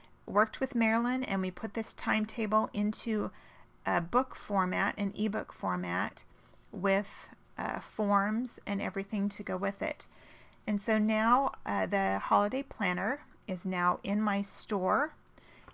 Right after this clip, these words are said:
and it is, it's not one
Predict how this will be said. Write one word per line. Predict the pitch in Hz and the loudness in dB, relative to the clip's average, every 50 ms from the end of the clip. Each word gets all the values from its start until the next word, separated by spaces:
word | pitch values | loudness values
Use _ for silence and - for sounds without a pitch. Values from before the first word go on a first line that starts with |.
| - _ - - | -20 _ -12 -4
and | 190 196 196 196 185 185 180 180 180 175 - - _ _ _ - | -2 0 2 2 2 0 0 0 -2 -4 -8 -14 _ _ _ -4
it | - 202 196 - - | -2 -2 -2 -2 -2
is, | - 190 190 190 180 175 180 180 175 - - - - - - - - - - - _ - - - | 0 2 4 4 4 2 0 0 -2 -2 -4 -4 -6 -12 -20 -20 -20 -20 -20 -20 _ -14 -6 -4
it's | 208 202 - - 214 | -4 -2 -2 -2 0
not | 214 208 214 - - | 2 2 2 0 -2
one | 185 170 175 196 202 208 226 247 269 285 | -4 -2 2 4 4 4 4 2 0 -2